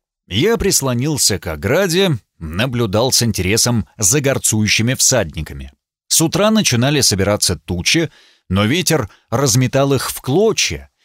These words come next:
и сейчас яркое солнце залило радостным светом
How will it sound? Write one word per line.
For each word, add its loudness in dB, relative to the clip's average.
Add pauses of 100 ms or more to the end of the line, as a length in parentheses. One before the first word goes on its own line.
(160)
и 0
сейчас 0
яркое 0
солнце 2
залило 0
радостным 0
светом 0